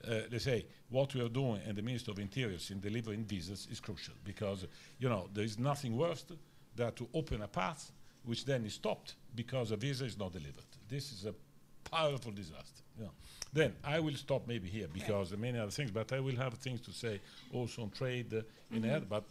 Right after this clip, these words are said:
Speaker 1: maybe in the framework of our discussion. Thank you.
Speaker 2: So, uh, Stefano, uh, I'm Michela, so I think we've taken on board that I think what the point Stefano is making is about involving the economic actors and civil society, and I think that is a very important, uh, input into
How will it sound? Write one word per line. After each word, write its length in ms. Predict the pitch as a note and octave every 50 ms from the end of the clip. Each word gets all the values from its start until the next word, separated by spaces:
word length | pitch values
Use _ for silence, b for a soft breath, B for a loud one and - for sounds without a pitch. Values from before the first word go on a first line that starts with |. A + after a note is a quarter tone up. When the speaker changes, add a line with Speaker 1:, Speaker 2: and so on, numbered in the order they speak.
| -
Speaker 1:
maybe 360 | A2 A2 A#2 A#2 G#2+ G2+ F#2+ - A2
in 120 | G#2 F#2
the 80 | F#2 F2+
framework 420 | - - A2 G2 G2 F2 D#2 -
of 100 | F#2 D#2+
our 140 | E2 D#2 D2 C#2
discussion. 420 | C2+ - - - - - - - - - - -
Thank 120 | - -
you. 80 | - - -
Speaker 2:
So, 480 | - - - - - C4+ A#3+ A#3 A#3 A3
uh, 240 | - A3+ A3+ A3+ A3
Stefano, 520 | - - C4 - B3+ A#3 A3 G#3 G3+ G3+
uh, 300 | - A3 A3 G#3+ G#3 G3+
I'm 180 | G#3 A3 A3 G#3+
Michela, 380 | A3 A#3+ A#3 - B3+ A#3 A3 G#3+
so 140 | G#3 - A3+
I 80 | G#3+
think 220 | G#3+ B3 A#3+ A3 -
we've 260 | A3 G#3+ G3+ - -
taken 280 | - A#3+ A#3 A#3 A3+ G#3
on 140 | G3 G3 G3
board 320 | F#3 G#3 G3+ G3 F#3+ F#3+ F#3+ -
that 340 | F#3+ F3+ F3 E3+ - - -
I 80 | F#3 F#3+
think 260 | - - G#3 G3 F#3
what 200 | F#3+ F#3 - -
the 80 | G3
point 320 | F#3+ - - A3+ G#3 G#3 -
Stefano 340 | - - A3 - - G3+ F#3+
is 120 | F#3 -
making 320 | G#3+ G#3+ G#3 - A3 G3
is 120 | F#3+ F#3 F#3
about 280 | F3+ F#3 F3+ F3 F3 - -
involving 460 | - G3+ F#3+ F3+ G#3 G3+ F#3 G3 F#3+ E3+
the 100 | F3+ F#3+
economic 400 | F#3 - - F#3 F3+ F3+ F3 F#3+
actors 480 | G3 G3+ - - A#3+ A#3 - - - B B B B B B B
and 220 | - G3+ G3 G3 F#3+
civil 240 | - - G3 F#3+ F#3
society, 460 | - G3+ F#3+ G3+ F3+ F3+ - G3 F#3+
and 100 | F#3+ F#3+
I 60 | G3
think 220 | G3 - A3+ G3+
that 180 | F#3+ G3+ F#3 -
is 240 | - A#3 A#3 G3 G3+
a 60 | G3
very 240 | E3 G3+ F#3+ F#3 F#3
important, 680 | F#3+ F#3 - G#3 F3+ F#3 - F#3+ F3 F3 E3+ - -
uh, 320 | F#3 F3 E3+ E3+ E3 E3 - -
input 420 | G#3+ G#3+ G#3+ G3 - G3+ F3 -
into 460 | G3 F3+ F3 - - - F#3+ F3+ F3